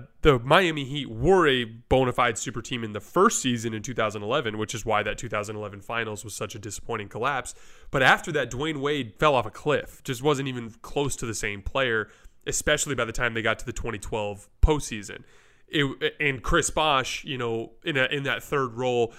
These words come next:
was never really a reliable scorer, and by the end was basically just a stretch big. Not undercutting what those guys did in their careers, it's just the reality of what that Miami Heat team was. The two thousand twelve, two thousand thirteen Heat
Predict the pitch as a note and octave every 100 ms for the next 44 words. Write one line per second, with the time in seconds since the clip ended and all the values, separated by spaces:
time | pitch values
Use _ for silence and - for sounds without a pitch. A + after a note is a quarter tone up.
0 | - - C#3 C#3 F3+ F#3+ C#3+ C3+ B2+ B2
1 | A#2 A#2 A2 A2 G#2 A2 - A2 A2 A2+
2 | C3 C3+ C3 B2+ A#2 - A#2+ - - A#2
3 | A2 - - - A2 G2 - G#2+ F2+ -
4 | - - _ - E3 F3 D#3+ C#3 C#3+ A#2+
5 | A#2 A2+ A2 A2+ G#2+ G#2 A2+ G#2+ G#2 -
6 | A#2+ C#3+ A#2+ A2 B2+ - C#3+ C3 A2+ A2
7 | G#2+ G#2 G#2+ G#2+ G2 G#2+ A2 G#2 G#2 A#2
8 | E3+ - A2+ G2+ G2 - - - - -
9 | - C3+ F3 E3+ D3+ C#3+ - D3+ C3 D3+
10 | C#3 B2+ B2 B2+ B2+ B2+ B2 A#2 D3+ B2+